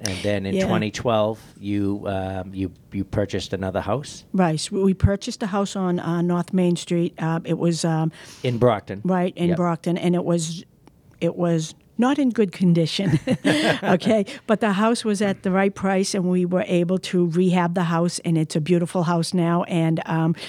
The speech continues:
Speaker 2: one of the things about the graduate house that we run is we try to keep it affordable for the women.
Speaker 1: Yeah.
Speaker 2: It do-, it's not a set price where, um,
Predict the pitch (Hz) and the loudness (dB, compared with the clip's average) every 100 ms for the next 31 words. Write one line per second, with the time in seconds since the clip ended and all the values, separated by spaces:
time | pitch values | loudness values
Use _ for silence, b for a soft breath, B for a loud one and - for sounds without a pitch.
0 | B B 190 202 254 262 247 226 208 190 | B B 0 2 2 -2 0 0 2 0
1 | 185 - 175 190 175 185 170 175 170 180 | -2 -2 -2 0 0 0 0 0 0 -2
2 | - 175 180 175 165 165 165 - 160 165 | -2 0 0 2 2 2 0 0 2 0
3 | - B B 185 170 196 190 208 - 202 | -2 B B -2 0 0 -2 -4 -6 -6
4 | 196 190 165 - 175 170 165 165 156 - | -2 -4 -4 -2 0 2 0 -2 -4 -4
5 | 156 156 165 156 143 147 92 87 87 175 | -2 0 0 2 0 -2 -4 -12 -2 -2
6 | 165 - 190 - 175 - 190 170 175 - | -2 0 -2 0 -4 0 0 2 0 -2
7 | - 175 - - 180 165 - - 165 156 | -2 -2 4 4 4 -4 -6 -4 -2 0
8 | 156 - 156 151 | -2 -2 -2 -2